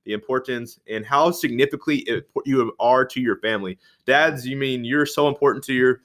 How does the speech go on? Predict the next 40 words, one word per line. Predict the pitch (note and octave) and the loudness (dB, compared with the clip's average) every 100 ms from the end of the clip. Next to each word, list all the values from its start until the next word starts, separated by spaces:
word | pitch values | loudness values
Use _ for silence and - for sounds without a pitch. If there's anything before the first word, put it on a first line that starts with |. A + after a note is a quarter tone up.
| _ | _
to | - | -2
your | B2+ | -2
family, | B2+ B2+ B2+ A#2+ A#2 A2 - | 2 0 0 -2 -2 -4 -4
you | B2 | -2
have | A2 | 0
no | A#2+ B2 | 4 4
idea. | A#2 A2+ B2 B2 - _ _ _ - | 4 4 4 4 0 _ _ _ -4
And | A2+ A#2 - | -2 -2 -4
it's | A2 | -4
just | E3 - | -4 0
good | D3+ D3 | -2 -2
to | B2+ | -4
be | B2 | 0
affirmed | A#2 - A#2+ C3 B2 A#2+ _ _ - | 0 2 2 2 0 -8 _ _ -2
through | A#2 | 2
affirmation | A#2+ A#2 A2 A#2 B2 A2 | 2 2 -2 -2 -2 -2
about | G2+ G#2+ | 2 2
those | G#2+ G#2 | 2 -2
specific | - G2 - G#2 F#2 - | -4 -14 -10 -6 -8 -6
things. | G#2+ G#2 F#2 | -6 -6 -10
So, | - F2+ F2 _ _ _ _ _ _ _ _ _ | -10 -10 -10 _ _ _ _ _ _ _ _ _
so | - C#3+ | -2 2
what | F3 | 6
we're | F#3 | 6
gonna | F#3 | 6
do | E3 | 4
today | D3+ D#3 | 6 4
is | D3 | 4
we're | C#3+ | 2
gonna | E3 D3+ C3+ B2+ - - | 2 2 2 0 -8 -10
look | C3 | -2
over | C#3+ B2+ | 0 0
an | B2+ | 0
article, | B2 B2+ C3+ B2 - _ _ _ - | 0 0 -2 -2 -4 _ _ _ -4
and | A#2+ A#2+ A#2 A2+ | 0 0 -2 -2
this | E3+ - | -2 2
article | F3+ A3 G#3+ | 0 2 0
came | F#3 F#3 E3 | 2 0 2
out, | F3 E3+ - - _ _ - | 2 2 -4 -20 _ _ 0
uh, | C#3 C3 B2+ | 2 4 2